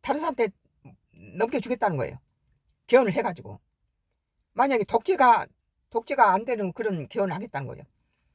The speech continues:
뭐 헌법을 지-, 이재명이 맞춤형으로 다 바꿔버리고 지금 하고 있는 거 보세요. 지각이 있는 사람은, 나라를 걱정한 사람은 왜 옛날 원-, 민주당 원로들이 전부,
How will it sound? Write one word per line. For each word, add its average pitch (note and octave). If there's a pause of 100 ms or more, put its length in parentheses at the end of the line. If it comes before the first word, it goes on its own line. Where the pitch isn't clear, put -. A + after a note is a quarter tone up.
(880)
뭐 A#3+ (540)
헌법을 D4
지-, B3
이재명이 A3+
맞춤형으로 G3+
다 G3+
바꿔버리고 F#3 (400)
지금 A#3+
하고 F#4
있는 A#3+
거 G#3+
보세요. D#3+ (540)
지각이 D#4+
있는 C#4+
사람은, A#3 (720)
나라를 A#3+
걱정한 C4+
사람은 G3+ (520)
왜 D4+ (360)
옛날 C#4+
원-, A3 (360)
민주당 A#3+
원로들이 A#3
전부, A#3